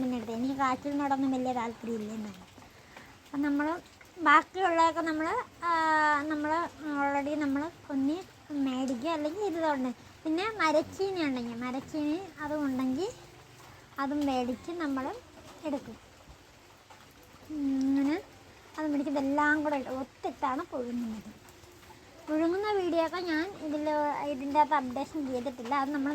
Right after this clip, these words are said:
നാളെയല്ലേ പുഴുങ്ങുന്നത്. അപ്പോൾ അതെല്ലാം കൂടി ഞാൻ എടുത്തിട്ട് നെക്സ്റ്റ് ഒരു വീഡിയോ ആയിട്ട് നമുക്ക് ചെയ്യാം. ഒരു കാര്യം എന്ന് വെച്ചാൽ ഇന്നിപ്പോൾ ഇന്നത്തെ ക്ലൈമറ്റ്, ആ, വളരെ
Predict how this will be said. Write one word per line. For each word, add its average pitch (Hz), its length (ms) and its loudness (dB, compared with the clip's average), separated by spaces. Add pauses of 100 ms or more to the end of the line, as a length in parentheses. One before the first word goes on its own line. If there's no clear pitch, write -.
നാളെയല്ലേ 277 520 2
പുഴുങ്ങുന്നത്. 226 420 -6
അപ്പോൾ 240 220 -4
അതെല്ലാം 285 420 2
കൂടി 269 140 0 (140)
ഞാൻ 302 100 -4 (500)
എടുത്തിട്ട് 277 320 -6 (140)
നെക്സ്റ്റ് 330 300 -4
ഒരു 330 60 2 (120)
വീഡിയോ 277 240 2
ആയിട്ട് 247 160 -2 (260)
നമുക്ക് 285 320 -4
ചെയ്യാം. 208 260 -8 (1400)
ഒരു 403 120 -6
കാര്യം 311 240 4
എന്ന് 311 160 0
വെച്ചാൽ 294 260 0 (120)
ഇന്നിപ്പോൾ 262 560 -2
ഇന്നത്തെ 254 400 -2
ക്ലൈമറ്റ്, 247 540 -4 (840)
ആ, - 20 -10 (520)
വളരെ 247 360 2